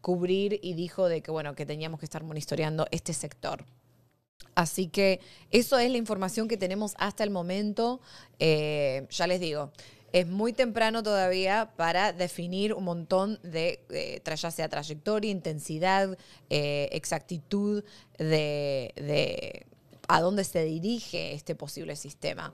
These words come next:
Eh, lo importante en estos momentos es que, bueno, si usted se encuentra en estas áreas que habíamos mencionado, que estén atentos a lo que pueda llegar a pasar. Eh, p-,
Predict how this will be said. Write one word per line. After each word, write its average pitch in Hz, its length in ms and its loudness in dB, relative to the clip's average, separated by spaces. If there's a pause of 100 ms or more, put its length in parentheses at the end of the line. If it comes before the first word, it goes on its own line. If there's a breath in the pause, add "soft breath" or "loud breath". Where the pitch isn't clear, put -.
(500 loud breath)
Eh, 147 300 2
lo 160 100 0
importante 185 560 2
en 220 80 -2
estos 208 200 -6
momentos 208 540 -4
es 190 140 -2
que, 233 100 -4
bueno, 151 320 -2
si 156 120 -12
usted 180 200 -2
se - 80 -6
encuentra 185 320 -4
en 175 80 -4
estas 170 300 -8
áreas 185 180 -2
que - 100 -8
habíamos 165 300 -4
mencionado, 233 680 0 (100)
que 220 260 2 (280 loud breath)
estén 185 560 0
atentos 196 760 -2 (260 loud breath)
a 294 100 6
lo 302 100 2
que 320 80 -4
pueda 277 240 2
llegar 202 280 0
a 180 100 -2
pasar. - 400 0 (400 loud breath)
Eh, 151 500 4 (100)
p-, 185 120 -14